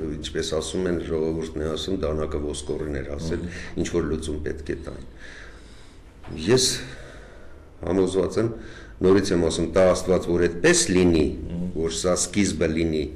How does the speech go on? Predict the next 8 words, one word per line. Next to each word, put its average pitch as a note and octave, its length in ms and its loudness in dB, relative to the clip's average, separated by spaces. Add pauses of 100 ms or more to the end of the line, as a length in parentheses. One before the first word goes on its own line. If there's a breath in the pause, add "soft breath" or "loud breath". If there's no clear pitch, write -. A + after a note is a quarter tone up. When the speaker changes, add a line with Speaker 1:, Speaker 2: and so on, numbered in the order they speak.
(180 loud breath)
Speaker 1:
այդ D#2 240 -4
բեսպրեդելի, F2+ 800 2
բայց, G2+ 360 -2
ը, B1+ 140 -6 (560)
ես F2 200 -4
կասկածում C#2 580 -8
եմ C2 100 -12
դրան։ B1+ 280 -16